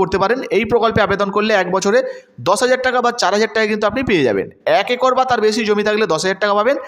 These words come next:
এবং এক একরের নিচে জমি থাকলে আপনারা কিন্তু চার হাজার টাকা পাবেন। এই বিষয়ে আমাদের বিস্তারিত ভিডিও বানানো রয়েছে, আপনারা চাইলে কিন্তু দেখে নিতে পারেন।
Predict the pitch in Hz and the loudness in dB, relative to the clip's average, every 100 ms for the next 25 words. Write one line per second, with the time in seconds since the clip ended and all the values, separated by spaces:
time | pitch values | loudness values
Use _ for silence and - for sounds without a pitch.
0 | - _ _ - 196 196 156 190 240 254 | -16 _ _ 0 0 0 0 0 0 2
1 | 269 226 208 220 226 220 220 269 - 165 | 2 0 0 0 0 0 0 -2 -4 -2
2 | 214 208 214 269 - 190 170 - 127 98 | -2 -2 -4 -2 0 2 0 0 -2 -2
3 | 80 78 - _ - - 220 269 277 285 | -4 -6 -10 _ -12 -2 0 2 2 4
4 | 277 269 247 226 240 240 247 208 233 190 | 4 2 0 0 -2 0 0 0 2 2
5 | 185 214 226 233 220 226 214 202 185 175 | 0 0 2 2 2 0 -2 0 0 0
6 | 185 202 240 170 139 110 87 65 | 0 -2 -2 -2 -2 -2 -2 -4